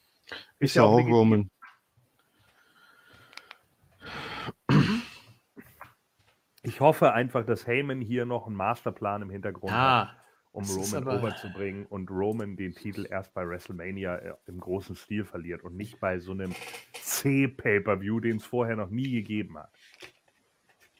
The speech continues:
Speaker 2: Ansonsten,
Speaker 3: Ja, gerade.
Speaker 2: äh, verliert er ihn hier und dann, äh, tut er sich mit seiner Bloodline da im, im Rumble-Match zusammen und die boxen alles weg,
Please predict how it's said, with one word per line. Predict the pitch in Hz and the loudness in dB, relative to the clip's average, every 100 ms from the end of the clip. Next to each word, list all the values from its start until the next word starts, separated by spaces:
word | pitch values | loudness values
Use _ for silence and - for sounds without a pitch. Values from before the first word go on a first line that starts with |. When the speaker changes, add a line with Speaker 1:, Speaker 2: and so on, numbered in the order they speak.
| _ _ _ _ _ _ - - - - - _ _ - - - - | _ _ _ _ _ _ -20 -16 -14 -14 -16 _ _ -14 -10 -10 -6
Speaker 2:
Ansonsten, | 110 110 117 - 139 | 2 4 4 8 10
Speaker 3:
Ja, | 131 | 10
gerade. | 123 | 10
Speaker 2:
äh, | 117 | 6
verliert | 127 113 139 156 | 4 6 4 6
er | 180 | 4
ihn | 180 180 | 4 4
hier | 175 190 220 - _ - - _ _ _ _ | 4 4 2 -2 _ -18 -18 _ _ _ _
und | - 107 117 | 0 4 8
dann, | 120 123 | 10 10
äh, | 117 113 110 | 10 8 6
tut | - 120 | 0 2
er | 123 117 | 4 4
sich | 120 | 4
mit | 113 | 2
seiner | 107 110 107 | 4 2 4
Bloodline | 107 120 123 113 110 | 2 2 4 4 6
da | 110 107 | 6 4
im, | 110 107 107 107 - | 4 4 2 0 0
im | 107 101 104 | 2 2 2
Rumble-Match | 123 165 113 101 98 - - | 4 6 6 4 2 -2 -6
zusammen | - - 92 95 95 | -6 -8 -6 -4 -4
und | 101 - | -6 -6
die | 110 | -4
boxen | - 120 - 131 120 | -2 -2 -2 4 4
alles | 117 123 - | 4 0 -2
weg, | 135 | -2